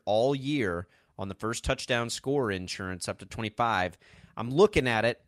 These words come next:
You know, Jalen Hurts is the odds-on favorite. Certainly like his chances. A J Brown has the same odds at plus five fifty.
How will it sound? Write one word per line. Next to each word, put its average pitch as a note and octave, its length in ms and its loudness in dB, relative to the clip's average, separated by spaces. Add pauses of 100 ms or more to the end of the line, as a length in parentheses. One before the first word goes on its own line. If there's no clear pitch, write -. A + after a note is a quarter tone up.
(160)
You B2 80 -8
know, A#2 100 0
Jalen D3 440 0
Hurts D#3+ 280 0
is C#3+ 140 -2
the C#3+ 140 4
odds-on D3+ 440 4
favorite. A#2+ 480 -2
Certainly C3 380 -4
like B2 240 0
his C3+ 160 -2
chances. A2 520 -4
A A#2 140 0
J C3 160 0
Brown A#2+ 460 0
has A#2 320 -2
the A2+ 100 -10
same C3 400 -4
odds F#2+ 340 0
at - 120 -12
plus A2 240 -4
five G#2+ 240 -2
fifty. G#2 420 -6